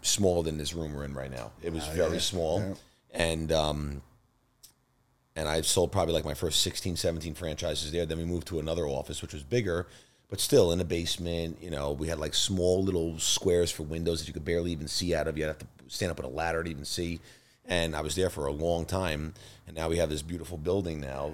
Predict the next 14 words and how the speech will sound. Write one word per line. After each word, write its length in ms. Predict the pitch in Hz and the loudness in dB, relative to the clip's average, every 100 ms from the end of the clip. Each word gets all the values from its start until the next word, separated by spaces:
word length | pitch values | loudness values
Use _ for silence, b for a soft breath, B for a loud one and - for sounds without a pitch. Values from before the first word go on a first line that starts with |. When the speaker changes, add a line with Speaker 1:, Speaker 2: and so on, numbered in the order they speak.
| 80 | -6
Speaker 2:
Yeah. 80 | 101 | -6
Speaker 1:
that's, 320 | 76 - - | -4 -6 -4
you 80 | 85 | -4
know, 200 | 71 73 | -2 0
s-, 520 | - - - - - | 0 0 -2 -4 -4
really, 280 | 87 82 78 | -2 -2 -4
you 180 | 80 92 | -6 -6
know, 100 | 76 | -4
sets 280 | - 85 | -4 -2
a 20 | - | -2
standard 420 | - 87 87 82 | -2 -2 -2 -2
and, 240 | 76 76 65 | -2 -4 -6
you 60 | 90 | -6
know, 240 | 71 85 | -6 -10